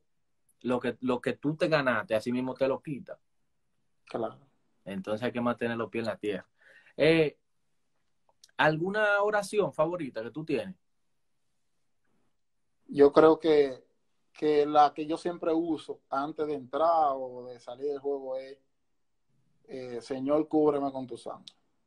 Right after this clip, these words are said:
Speaker 1: Amén, ok. Eh, dime un artista de dembow favorito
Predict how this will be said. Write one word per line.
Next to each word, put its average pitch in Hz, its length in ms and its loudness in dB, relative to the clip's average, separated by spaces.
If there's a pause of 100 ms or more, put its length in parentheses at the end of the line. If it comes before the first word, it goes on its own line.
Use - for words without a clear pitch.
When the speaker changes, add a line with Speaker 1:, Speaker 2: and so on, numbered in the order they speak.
(720)
Speaker 1:
Amén, 87 480 -16
ok. 95 220 -16 (1080)
Eh, 139 500 2 (420)
dime 208 580 0 (420)
un 208 180 2
artista 208 720 2 (720)
de 160 240 -2
dembow 165 420 2
favorito 196 760 0